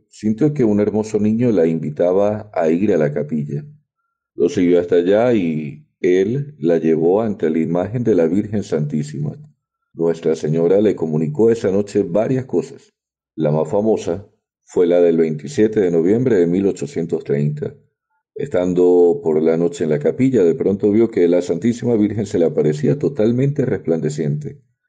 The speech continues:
derramando de sus manos hermosos rayos de la luz hacia la tierra,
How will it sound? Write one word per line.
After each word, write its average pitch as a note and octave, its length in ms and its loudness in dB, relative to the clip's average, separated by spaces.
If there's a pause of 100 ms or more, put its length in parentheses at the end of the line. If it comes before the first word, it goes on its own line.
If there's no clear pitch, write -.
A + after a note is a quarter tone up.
(140)
derramando E2+ 640 2
de F#2 80 4
sus G#2+ 240 -6
manos A2 480 -4 (400)
hermosos C3 440 2
rayos G#2+ 360 2
de F#2 100 2
la D#2 140 4
luz D#2 340 -4 (460)
hacia E2+ 320 -2
la D2+ 160 2
tierra, D2 440 -2